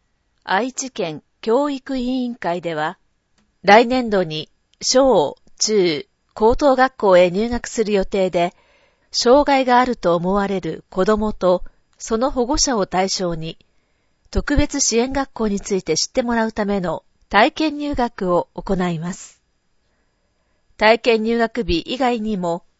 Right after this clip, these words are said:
随時相談を行っています。一、知的な発達に遅れのある子。三好市内越町山の神一の二、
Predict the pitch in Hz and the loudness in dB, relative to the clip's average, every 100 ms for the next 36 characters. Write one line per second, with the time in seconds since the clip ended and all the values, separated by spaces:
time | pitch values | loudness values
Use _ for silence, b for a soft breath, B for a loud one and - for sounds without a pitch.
0 | _ _ - 170 302 277 190 190 208 262 | _ _ -14 -6 -4 -4 -6 -4 -4 -2
1 | 262 247 220 - - - 175 180 - 170 | -4 -4 -4 -4 -6 -2 -2 -4 -8 -10
2 | 151 85 87 - _ _ _ _ _ _ | -10 -14 -18 -20 _ _ _ _ _ _
3 | _ _ _ _ _ _ _ 202 170 - | _ _ _ _ _ _ _ -12 -10 -6
4 | 175 - _ _ _ _ _ - 202 277 | -6 -6 _ _ _ _ _ -8 0 0
5 | 294 247 262 247 247 233 - 214 185 175 | 0 -4 -4 -4 -4 -6 -4 -6 -6 -6
6 | - 180 - 262 285 247 233 220 165 - | 0 2 4 2 2 2 2 0 -4 -8
7 | 139 - _ _ _ _ _ _ _ _ | -10 -10 _ _ _ _ _ _ _ _
8 | _ _ _ _ _ _ 185 208 247 - | _ _ _ _ _ _ -2 0 0 0
9 | 269 - 165 165 - 190 - - 269 - | -2 -2 -2 -6 -8 -6 -6 -2 -2 0
10 | 202 175 160 170 240 247 247 220 180 - | -2 0 0 0 0 0 0 -2 -2 -8
11 | - 180 277 220 165 151 165 - | -10 -6 -4 -2 -4 -8 -14 -16